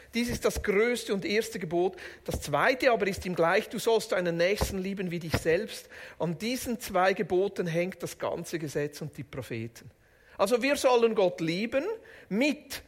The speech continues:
unserem Herzen, mit unserer Seele und mit unserem Verstand. Also das ist so eine Ebene von, von Erleben, von Gefühlen, eine Ebene von Gottes Gegenwart, wo wir Jesus begegnen, aber dann auch mit unserem Verstand.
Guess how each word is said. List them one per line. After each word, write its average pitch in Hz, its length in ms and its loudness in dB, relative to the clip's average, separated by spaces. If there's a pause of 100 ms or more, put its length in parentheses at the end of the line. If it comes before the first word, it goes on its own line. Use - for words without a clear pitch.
(560)
unserem 208 340 0
Herzen, 165 480 4
mit 254 140 -2
unserer 180 300 -2
Seele 247 500 2
und 294 360 2
mit 277 200 -2
unserem 202 380 0
Verstand. 220 500 -2
Also 202 180 4 (280)
das - 180 4
ist - 180 0
so 269 80 4
eine 247 200 4
Ebene 254 420 2
von, 196 220 2 (220)
von 202 260 2
Erleben, 247 800 4
von 196 180 2
Gefühlen, 254 720 2
eine 226 120 4
Ebene 240 400 2
von 202 200 0
Gottes 185 420 -2
Gegenwart, 240 760 2
wo 185 120 2
wir 175 160 2
Jesus 247 480 -4
begegnen, 247 540 0
aber 233 180 2
dann 247 240 4
auch 247 180 4
mit 247 220 -2
unserem 208 320 0
Verstand. 170 560 -2